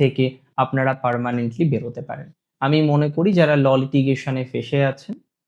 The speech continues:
ল লিটিগেশনের জটিলতায় আছেন, ল লিটিগেশনের ঝামেলায় আছেন, তারা অনেকটাই অগ্রগতিমূলক জায়গা তৈরি করতে পারবেন, অনেকটাই অগ্রগতিমূলক জায়গা আপনাদের তৈরি হবে, এটা নিয়ে কোনো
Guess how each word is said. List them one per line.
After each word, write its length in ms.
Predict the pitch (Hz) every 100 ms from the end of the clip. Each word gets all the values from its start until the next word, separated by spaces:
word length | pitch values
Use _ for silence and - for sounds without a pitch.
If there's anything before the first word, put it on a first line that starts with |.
| _ -
ল 180 | 127 131 147 147
লিটিগেশনের 680 | 139 135 135 131 139 131 127
জটিলতায় 560 | 117 135 143 143 151 147
আছেন, 240 | 143 - 233 - _ _ 139
ল 40 | 139 147
লিটিগেশনের 680 | 139 139 131 131 139 131 123
ঝামেলায় 520 | 123 117 127 151 156 151
আছেন, 240 | 151 180 - _ _ -
তারা 160 | 143 - -
অনেকটাই 720 | 143 160 185 180 - 196 208
অগ্রগতিমূলক 960 | 160 135 135 139 143 143 139 127 127 123
জায়গা 340 | 127 117 117
তৈরি 300 | 120 110 120 127
করতে 300 | 139 - 147
পারবেন, 400 | 147 143 196 247 - _ _ _
অনেকটাই 540 | 131 143 160 - 180 180
অগ্রগতিমূলক 880 | 131 123 139 135 139 135 127 123 123 120
জায়গা 260 | 117 120 131
আপনাদের 360 | 113 120 117 113 117
তৈরি 280 | 113 117 135
হবে, 260 | 139 151 214 - _ _ -
এটা 140 | 139 139
নিয়ে 220 | 139 139 -
কোনো 180 | 147